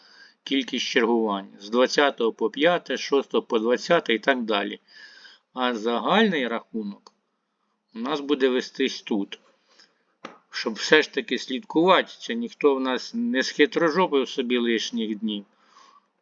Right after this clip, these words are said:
Так от, по п'яте жовтня включно, якщо все піде так, без нових С З Ч, без запоїв, без інших пригод, якщо з графік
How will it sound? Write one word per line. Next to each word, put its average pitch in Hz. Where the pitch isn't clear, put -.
Так 175
от, 151
по 160
п'яте 160
жовтня 135
включно, 127
якщо 113
все 147
піде 117
так, 135
без 110
нових 120
С -
З 110
Ч, 151
без 117
запоїв, 143
без 113
інших 131
пригод, 143
якщо 131
з 113
графік 131